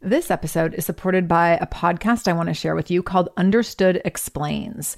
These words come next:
So this is, show is about navigating A D H D, dyslexia, and other learning and thinking differences, which can be so confusing. And so every, uh, season of the show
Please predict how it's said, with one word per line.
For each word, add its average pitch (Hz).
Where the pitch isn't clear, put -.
So 226
this 226
is, 269
show 208
is 190
about 175
navigating 170
A 175
D 170
H 226
D, 220
dyslexia, 196
and 175
other 208
learning 180
and 180
thinking 170
differences, 151
which 156
can 196
be 196
so -
confusing. 208
And 214
so 220
every, 214
uh, 175
season 277
of 175
the 180
show 160